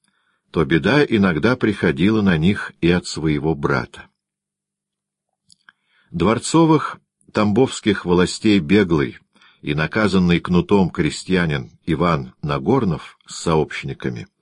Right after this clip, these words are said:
сочинил фальшивый акт от имени всех крестьян этих властей, будто бы им нужно занять денег на крестьянские потребности,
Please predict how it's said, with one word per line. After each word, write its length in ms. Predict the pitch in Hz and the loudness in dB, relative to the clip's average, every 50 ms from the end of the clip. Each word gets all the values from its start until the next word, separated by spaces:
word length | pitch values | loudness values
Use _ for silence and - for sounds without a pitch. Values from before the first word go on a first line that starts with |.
| _ _ _ _ _ _ _ _ _ _ _ _ _ _ _ | _ _ _ _ _ _ _ _ _ _ _ _ _ _ _
сочинил 560 | - - - 92 - - 101 101 123 156 160 | -10 -4 -4 -2 0 2 2 2 4 4 2
фальшивый 640 | 143 - 139 131 120 - - 147 143 135 139 139 131 - | 2 2 2 0 2 2 2 2 4 4 4 2 2 0
акт 380 | - 92 82 - - - - 82 | -2 -2 -2 -4 -6 -8 -6 -4
от 160 | 76 - - | -4 -2 -2
имени 320 | 90 82 82 80 76 73 | 0 0 0 0 0 -2
всех 360 | - - - 85 78 71 - | -4 -4 -2 -2 -2 -2 -2
крестьян 600 | - - 76 71 - - - 80 76 73 71 67 65 - | -4 -4 -4 -4 -4 -6 -4 -2 -2 -2 -2 -4 -4 -4
этих 320 | 78 71 - - - - | -4 -4 -4 -6 -12 -8
властей, 640 | 69 67 67 65 64 - - - - 104 123 131 - - - _ _ _ _ _ _ _ _ _ _ _ _ | -6 -4 -4 -4 -4 -6 -6 -2 0 0 0 -2 -4 -12 -20 _ _ _ _ _ _ _ _ _ _ _ _
будто 420 | - 107 151 - - _ - 131 123 | 0 2 2 2 0 _ 0 0 2
бы 200 | 117 113 117 117 | 4 4 4 4
им 420 | - 113 127 151 151 147 123 95 | 4 2 4 4 4 2 2 2
нужно 400 | 113 147 135 - - 127 123 117 | 2 2 2 0 -2 -4 -4 -2
занять 480 | 101 95 92 90 92 107 120 120 - - | 0 0 2 2 2 2 2 0 -2 -6
денег 580 | - 82 73 78 98 113 110 107 107 - - - | -10 -8 -2 0 2 2 2 0 -2 -4 -4 -4
на 120 | 85 85 | -4 -2
крестьянские 840 | - - 82 82 - - - 92 95 98 92 - - - 95 95 | -2 -2 -2 -2 -4 -4 -2 0 0 0 0 -2 -4 -4 -2 -2
потребности, 880 | 95 - 110 104 - 101 92 80 65 65 64 60 - - - - - | -2 -2 -2 -2 0 2 2 2 0 -2 -8 -12 -12 -14 -16 -18 -20